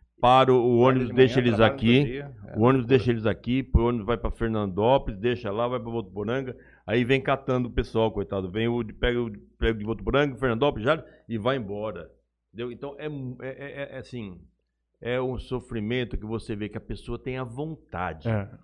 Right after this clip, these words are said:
Speaker 1: Tem vontade. E outra coisa, gente, os descontos que nós damos, as parcerias que nós temos,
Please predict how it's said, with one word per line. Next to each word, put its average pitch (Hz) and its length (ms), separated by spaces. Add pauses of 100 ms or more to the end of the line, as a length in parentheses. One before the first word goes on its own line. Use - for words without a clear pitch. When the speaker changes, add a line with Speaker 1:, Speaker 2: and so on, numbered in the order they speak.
(160)
Speaker 1:
Tem 113 140
vontade. 95 720
E 127 140
outra 143 240
coisa, 98 540 (400)
gente, 117 320
os 98 120
descontos 113 600
que 92 80
nós 85 240
damos, 87 480
as - 140
parcerias 98 800
que 87 100
nós 82 240
temos, 85 420